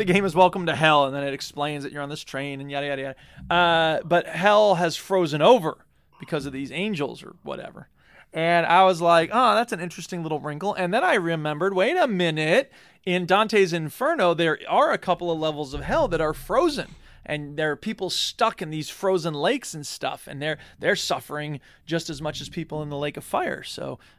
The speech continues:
uh, it's not historically inaccurate to have hell frozen over. So in a way, people talk about, like, "Yeah, when hell freezes over,"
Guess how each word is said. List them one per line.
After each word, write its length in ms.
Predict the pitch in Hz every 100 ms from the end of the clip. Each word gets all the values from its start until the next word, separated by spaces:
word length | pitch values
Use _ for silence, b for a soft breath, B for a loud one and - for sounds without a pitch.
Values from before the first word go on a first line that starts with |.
| _
uh, 280 | - 117 123
it's 180 | 165 -
not 320 | 175 254 -
historically 540 | 175 180 208 208 208
inaccurate 560 | 170 165 208 - 143 - -
to 120 | - 143
have 200 | 147 143
hell 240 | 156 180
frozen 360 | - 160 147 147
over. 240 | 202 170 B B
So 160 | 240 240
in 80 |
a 60 | 240
way, 400 | 220 285 208 180 B 147
people 240 | 233 208
talk 240 | 190 220 202
about, 200 | 160 147
like, 140 | 147
"Yeah, 220 | 151 143
when 160 | 151 143
hell 260 | 135 214
freezes 480 | 151 139 143 127 127
over," 380 | 131 135 165 170